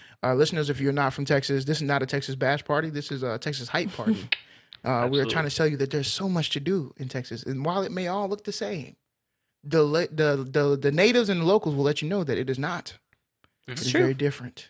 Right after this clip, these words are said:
Speaker 2: And if you need to get
Speaker 1: So
Speaker 2: anywhere, drive thirty minutes.
Speaker 1: Yes.
Speaker 2: <laughs>
Speaker 1: You better have
Speaker 3: That's
Speaker 1: that
Speaker 3: true.
Speaker 1: gas, you know what I'm saying?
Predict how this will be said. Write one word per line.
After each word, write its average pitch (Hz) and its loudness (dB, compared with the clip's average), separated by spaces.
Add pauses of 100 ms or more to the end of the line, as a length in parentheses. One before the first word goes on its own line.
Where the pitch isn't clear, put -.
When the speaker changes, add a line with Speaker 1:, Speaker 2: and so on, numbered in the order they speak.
(380)
Speaker 2:
And 139 0
if 135 -2
you 151 4
need 165 6
to 170 2
get 170 6
Speaker 1:
So 165 6
Speaker 2:
anywhere, 127 4 (120)
drive 131 2
thirty 135 0
minutes. - -8 (480)
Speaker 1:
Yes. 175 2
Speaker 2:
<laughs> - 0 (840)
Speaker 1:
You 170 0
better 180 8
have 170 6
Speaker 3:
That's 175 4
Speaker 1:
that 175 8
Speaker 3:
true. 185 4
Speaker 1:
gas, 196 4
you 185 -2
know 185 0
what 180 2
I'm 180 -2
saying? 190 0